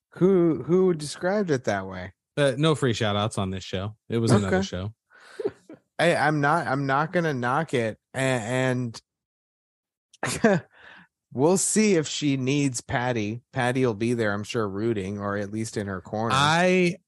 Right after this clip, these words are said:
Speaker 2: have been preparing for you to say that all day, and I am just so angry.
Speaker 1: <laughs> Why?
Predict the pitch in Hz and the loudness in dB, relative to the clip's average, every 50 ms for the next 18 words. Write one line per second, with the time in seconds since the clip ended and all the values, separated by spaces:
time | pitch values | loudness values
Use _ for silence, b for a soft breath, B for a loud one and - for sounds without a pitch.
0 | _ _ _ _ _ _ _ _ _ _ _ _ _ - 135 143 143 131 120 139 | _ _ _ _ _ _ _ _ _ _ _ _ _ 0 2 2 2 2 2 2
1 | 147 143 139 127 - 135 113 127 139 135 143 156 156 151 - - 147 143 147 151 | 2 2 2 2 0 0 0 2 2 2 2 2 2 0 2 2 2 4 6 6
2 | 143 147 143 - - 131 135 127 123 123 120 117 113 117 110 101 110 107 107 104 | 6 6 4 4 2 2 2 2 2 2 2 2 2 0 0 2 2 2 2 2
3 | 107 104 - 110 110 104 101 92 - - 110 104 101 98 98 98 98 95 90 _ | 0 -2 -2 -2 -4 -4 -4 -6 -6 -6 -4 -4 -2 -2 -2 -4 -4 -6 -8 _
4 | - - 113 104 95 - - - - 98 92 90 87 87 87 87 - - 113 104 | -8 -4 -2 -2 -2 -2 -4 -4 -2 -2 -2 -2 -2 -6 -8 -10 -10 -12 -10 -12
5 | 98 _ _ _ _ _ _ _ _ _ - 139 156 143 - - 403 370 - - | -14 _ _ _ _ _ _ _ _ _ -4 -2 -2 0 2 2 2 2 0 -2
6 | 147 151 - _ - - 120 135 151 143 120 104 104 | -10 -20 -20 _ -12 -6 -2 0 0 0 0 -2 -8